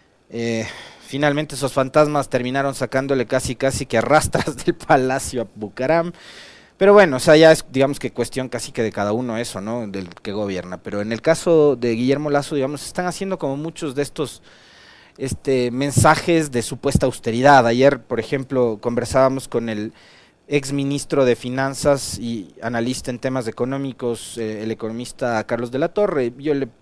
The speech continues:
preguntaba sobre, digamos, esta noticia que los medios ponían en grandes titulares, ¿no? De que el, la posesión de Guillermo Lazo costó diez veces menos que la de Moreno o la de Correa. Bueno,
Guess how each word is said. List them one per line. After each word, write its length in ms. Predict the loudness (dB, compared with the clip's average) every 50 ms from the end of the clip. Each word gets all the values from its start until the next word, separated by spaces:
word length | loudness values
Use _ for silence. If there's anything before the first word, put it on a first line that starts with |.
| _ _ _ _ _
preguntaba 540 | -4 -2 -2 -2 -2 -2 0 2 2 2 2
sobre, 340 | 0 0 -2 -2 -2 -2 -4 -8 -16 -20 -20 -20 -20 -20 _ _ -12
digamos, 220 | -10 -8 -8 -8
esta 200 | -8 -8 -8 -8
noticia 600 | -6 -6 -8 -6 -6 -4 0 0 2 4 2 2
que 80 | 0 -2
los 180 | -4 -4 -4 -6
medios 920 | -4 -4 -2 -2 -2 -2 -2 -4 -4 -4 -6 -10 -12 -12 -14 -14 -16 -18 -20 -20 -20 -20 -20 -20 -20 -16
ponían 320 | -10 -10 -8 -6 -6 -6 -6
en 140 | -4 -2 2
grandes 360 | 2 2 2 0 -4 -8 -10
titulares, 580 | -10 -12 -8 -2 0 2 2 2 2 0 -4
¿no? 200 | -4 -6 -6 -6
De 100 | -6 -6
que 320 | -6 -6 -6 -6 -6 -6 -8 -12 -20 -20 -20 -20 _ _ -8
el, 240 | -6 -6 -2 0 0
la 160 | 0 0 0
posesión 560 | -2 -4 -4 -4 -8 -4 0 0 0 2 2
de 80 | 0 0
Guillermo 380 | 2 4 4 4 4 2 2
Lazo 360 | 2 2 2 0 -2 -6 -6
costó 340 | -6 -8 -10 -8 -4 -4 -4
diez 320 | -2 0 0 0 0 0 -2
veces 340 | -4 -2 -2 -4 -4 -4
menos 400 | -4 -6 -6 -6 -6 -8 -10 -10
que 120 | -6 -2 0
la 120 | 0 2
de 80 | 0 0
Moreno 360 | -2 -2 -2 -2 -2 -2 -2
o 20 |
la 120 | -2 -2 -2
de 120 | -2 -4
Correa. 440 | -6 -6 -4 2 4 6 6 6 4
Bueno, 280 | 2 0 -2 -2 -6